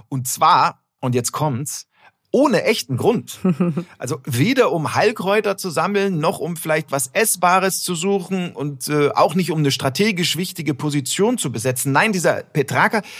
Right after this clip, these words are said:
Speaker 1: der war einfach nur, Zitat, „vom Drang beseelt, diesen außergewöhnlich hohen Ort zu sehen.“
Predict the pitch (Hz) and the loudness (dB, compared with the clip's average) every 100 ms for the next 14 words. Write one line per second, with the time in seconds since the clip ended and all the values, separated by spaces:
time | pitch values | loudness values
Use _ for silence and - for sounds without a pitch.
0 | - - 143 147 90 190 214 214 - 151 | -10 0 2 4 2 0 -2 -4 -2 -2
1 | 202 262 - 127 123 160 214 - - - | -2 -2 -4 -4 0 2 0 -4 -20 -14
2 | - 143 123 127 113 226 254 180 113 139 | -4 -2 0 0 2 0 0 0 0 0
3 | 180 226 - 156 131 143 190 190 156 123 | 2 0 -2 -4 -2 0 0 0 0 0
4 | 143 170 156 - 139 151 - 113 - 131 | 0 -2 -2 -2 -2 -2 0 -2 -2 -4
5 | 107 95 | -4 -6